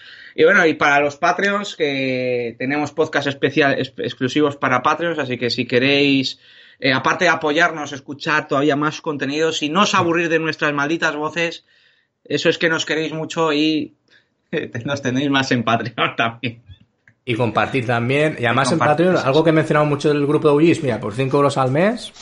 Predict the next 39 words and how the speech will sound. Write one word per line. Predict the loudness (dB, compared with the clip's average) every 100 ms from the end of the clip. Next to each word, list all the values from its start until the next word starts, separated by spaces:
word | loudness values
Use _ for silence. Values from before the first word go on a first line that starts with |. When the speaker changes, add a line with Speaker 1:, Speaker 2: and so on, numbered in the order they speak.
| -8
Speaker 1:
Claro. | -8 -6
Speaker 2:
te | -8
metemos | -6 -2 -2 -2 -2
ahí | -2
en |
el | -2
grupo | -2 0 0
de |
U | 2
G | 2 2 0
y |
ves | 0
las | 2 2
barbaridades | 2 0 -4 0 0 0
que |
decimos. | -4 -2 -2 0 0 -2 -8 -8
Speaker 1:
Sí. | 0
Speaker 2:
Puedes | 4 4
insultar | 4 4 4
a | 2
John | 2 2
Ball, | 2 2 2
o |
sea, | -2 0
Speaker 1:
Por | 2
Speaker 2:
que |
Speaker 1:
ejemplo, | 2 2 4 4
los | 4 2
famosos | 0 0 0 0
Speaker 2:
todo. | 0
Speaker 1:
nombres, | 2 4 2 0 -4
eh, | -4 -4 -4
que | -4 -2
salen | 0 0 0
aquí | -2 -2 -2
llamados | -2 0 0 0 0
Darwin, | 0 0 0 0 -2 -4
Rocket, | -2 -2 2 4 6 6 4 -2 _ _ _ _ _ -6
eh, | -2 0 0 0 0 -2 -2